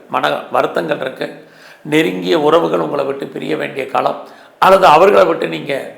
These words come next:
பிரிஞ்சு இருக்க வேண்டிய காலகட்டங்கள், இது அத்தனையும் இந்த மாதத்துல இருக்கு. ரொம்ப அவசர அவசியம் இருந்தா மாத்திரம் ஜேர்னிங் பண்ணுங்க. இல்லைன்னா, நம்ம இன்னைக்கு இருக்கக்கூடிய காலகட்டத்துல எங்கேயும் போகாம இருக்க முடியாது. அதனால, போக்குவரத்துக்கள்ல ரொம்ப, ரொம்ப கவனம்.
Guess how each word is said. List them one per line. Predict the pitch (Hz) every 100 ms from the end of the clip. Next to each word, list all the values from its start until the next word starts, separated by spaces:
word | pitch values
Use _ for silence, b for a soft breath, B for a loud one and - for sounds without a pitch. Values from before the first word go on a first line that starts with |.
| -
பிரிஞ்சு | 185 -
இருக்க | - - 139
வேண்டிய | 135 131 117
காலகட்டங்கள், | 117 120 131 110 117 104 - - b b b -
இது | 143 135
அத்தனையும் | 123 160 156 151 170 165 -
இந்த | 131 139 131 117 - -
மாதத்துல | 135 139 139 135
இருக்கு. | 123 - - - - B B B B
ரொம்ப | - -
அவசர | 196 175 180 175
அவசியம் | 165 160 156
இருந்தா | 147 147
மாத்திரம் | - - 156 151
ஜேர்னிங் | 135 147 147 123
பண்ணுங்க. | 131 135 143 143 - B B B
இல்லைன்னா, | - 165 180
நம்ம | 180 165
இன்னைக்கு | 156 143 143 135 - -
இருக்கக்கூடிய | 160 165 151 147
காலகட்டத்துல | 139 147 147 139 139
எங்கேயும் | 143 131 143 156
போகாம | - 147 151 165
இருக்க | 143 139
முடியாது. | 143 139 135 208 - B B B
அதனால, | - 147 160
போக்குவரத்துக்கள்ல | 151 156 160 143 - 131 131 135 - - _ -
ரொம்ப, | 131 135
ரொம்ப | 147 139 147
கவனம். | - - 123 123 113 -